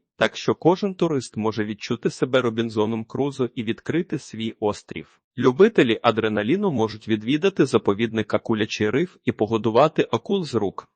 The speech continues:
Найсміливіші можуть спуститися на каяку по порогах гірської річки. Загалом, любителі теплого океану, блакитних лагун,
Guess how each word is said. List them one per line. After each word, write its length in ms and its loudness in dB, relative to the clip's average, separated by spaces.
Найсміливіші 800 0
можуть 340 -2
спуститися 720 -4
на 120 0
каяку 480 2
по 160 0
порогах 480 0
гірської 560 -2
річки. 480 -6
Загалом, 540 4
любителі 540 2
теплого 640 0
океану, 520 0
блакитних 680 0
лагун, 440 -2